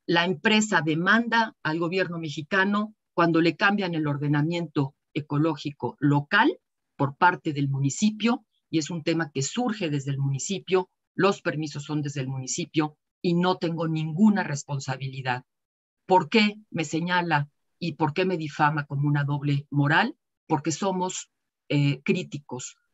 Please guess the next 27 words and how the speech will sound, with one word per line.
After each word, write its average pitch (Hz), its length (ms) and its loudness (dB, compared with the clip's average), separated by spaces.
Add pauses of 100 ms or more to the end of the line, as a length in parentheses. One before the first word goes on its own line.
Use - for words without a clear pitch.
de 147 160 2
lo 143 140 2
que 151 80 -2
está 165 220 -2
ocurriendo 151 540 -2
de 147 120 -4
la 131 140 -4
política 143 760 -4
ambiental 143 800 -2
nacional, 139 680 -2 (400)
y 175 120 2
lo 175 100 2
hemos 180 220 0
señalado 170 760 0 (240)
y 185 140 -4
se 165 140 0
refleja 151 680 -2 (360)
en 170 400 0
la 156 200 2
disminución 151 840 2 (400)
de 170 400 0 (240)
el 151 340 -2
empuje 160 540 -2
hacia 147 200 -4
el 139 80 -6
cambio 147 300 -6
climático, 131 720 -10